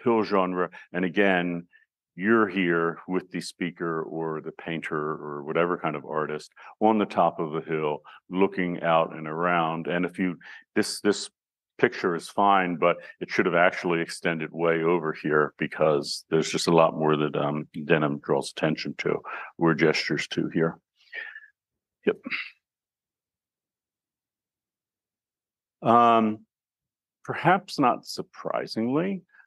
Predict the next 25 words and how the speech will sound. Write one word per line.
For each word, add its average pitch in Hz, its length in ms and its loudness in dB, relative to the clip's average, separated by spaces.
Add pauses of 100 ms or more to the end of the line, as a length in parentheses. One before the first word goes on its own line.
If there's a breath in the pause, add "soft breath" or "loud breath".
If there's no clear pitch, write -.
(120)
loco-descriptive 113 840 2
literature 87 720 -2
is 82 140 -6
often 82 480 -2
intensely 80 760 -8
descriptive. - 920 -10 (400 loud breath)
So 92 420 2 (360 loud breath)
the, 95 260 0
the 92 80 0
word 120 460 4
to 104 80 0
think 135 240 0
about 87 260 2
in 87 140 0
that 82 220 0 (200)
combo 82 460 2
is 82 120 -8
not 120 140 -2
so - 100 -6
much 170 280 -4
loco, 98 500 0
the 78 80 -8
locale, 85 560 0
that's 85 220 -8
important, 80 500 -4